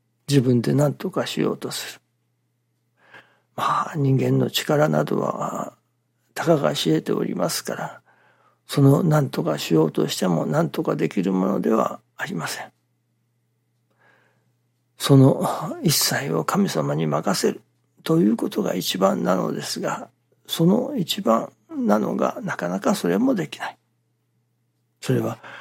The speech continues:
神様を信じる力がまだまだ弱いからですね。ですから、神様を信じる力がいよいよ強くなってくる。その、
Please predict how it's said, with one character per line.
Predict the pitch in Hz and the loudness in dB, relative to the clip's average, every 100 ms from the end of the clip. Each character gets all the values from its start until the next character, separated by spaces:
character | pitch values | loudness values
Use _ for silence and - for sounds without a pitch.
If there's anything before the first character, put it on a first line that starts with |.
| - | -14
神 | - 151 139 | 2 4 4
様 | 139 127 139 | 2 0 0
を | 160 | 0
信 | - 165 | 2 2
じ | 170 175 | 2 0
る | - | -2
力 | - - 135 156 | -4 -4 -2 -2
が | 73 - - _ _ _ _ _ | -2 -2 -6 _ _ _ _ _
ま | 156 131 | -2 0
だ | 113 | 0
ま | 147 | 0
だ | 160 - | 0 0
弱 | - 151 214 | 2 2 2
い | 202 | 0
か | - - | -8 -12
ら | - | -10
で | - | -10
す | - 185 | -8 -6
ね。 | 196 202 _ _ _ _ _ _ _ _ _ _ _ _ _ _ - - - - - _ - | -6 -6 _ _ _ _ _ _ _ _ _ _ _ _ _ _ -20 -20 -18 -18 -20 _ 0
で | |
す | 139 - | 0 0
か | - | -2
ら、 | - - - | -2 -6 -8
神 | - 175 156 | -2 0 0
様 | - 139 160 | 0 2 2
を | 170 | 2
信 | - 214 254 | 2 2 2
じ | - | 2
る | - - | 0 0
力 | - - - | -4 -4 -6
が | - - - - | -4 -4 -6 -2
い | 170 | 4
よ | 240 294 | 6 6
い | |
よ | 208 - - | 4 0 -4
強 | - 254 | -2 -2
く | - | -2
な | - | -8
っ | - - | -10 -14
て | - | -18
く | - | -20
る。 | - _ _ _ _ _ _ _ _ _ _ _ _ _ - | -20 _ _ _ _ _ _ _ _ _ _ _ _ _ -4
そ | 143 | 4
の、 | 139 143 | 4 4